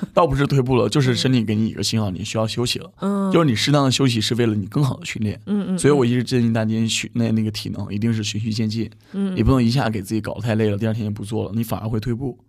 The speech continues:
Speaker 1: 对。
Speaker 2: 所以我们不管是在做力量训练的时候，它一定会有周期，
Speaker 1: 嗯。
Speaker 2: 练多少天，休息多少天，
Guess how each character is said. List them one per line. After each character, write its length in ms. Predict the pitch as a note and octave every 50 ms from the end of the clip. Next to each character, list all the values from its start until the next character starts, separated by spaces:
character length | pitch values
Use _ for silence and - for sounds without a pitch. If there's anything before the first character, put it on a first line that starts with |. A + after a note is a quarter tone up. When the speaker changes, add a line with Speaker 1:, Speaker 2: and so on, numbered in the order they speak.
| _ _
Speaker 1:
对。 300 | - F#3+ F3+ E3+ E3 D3 D#3 C#3+ - _ _
Speaker 2:
所 180 | - - D#3
以 60 | E3+ E3
我 140 | C#3+ B2
们 200 | A2 A2 A2 A#2
不 160 | A#2 A#2 D#3 D#3
管 200 | C3 A2+ A#2+ A2
是 100 | A#2+ A#2+
在 160 | B2+ B2 B2
做 200 | G#2+ C3+ B2+ B2
力 160 | C3+ E3 E3+
量 160 | C#3 B2+ A2
训 200 | A2 - A#2 A#2
练 160 | A2+ G#2+ G#2
的 60 | G2+ G#2+
时 100 | G#2+ G#2+
候， 80 | G#2
它 80 | G#2 B2
一 80 | A#2
定 120 | G#2+ A#2 A#2
会 100 | A2+ B2
有 100 | G#2+ - G#2
周 180 | - B2 B2
期， 400 | A#2 - - - B2 B2 B2+ B2+ -
Speaker 1:
嗯。 120 | F3 F3
Speaker 2:
练 160 | F3+ C#3+ C3+ B2
多 120 | A#2+ B2
少 160 | A#2 A#2 G#2+
天， 240 | G#2+ - - A2 A2
休 180 | G#2+ - C#3 C#3+
息 100 | C#3 A2+
多 100 | A2+ A2+
少 100 | G2+ F#2+
天， 300 | F#2+ - - - G#2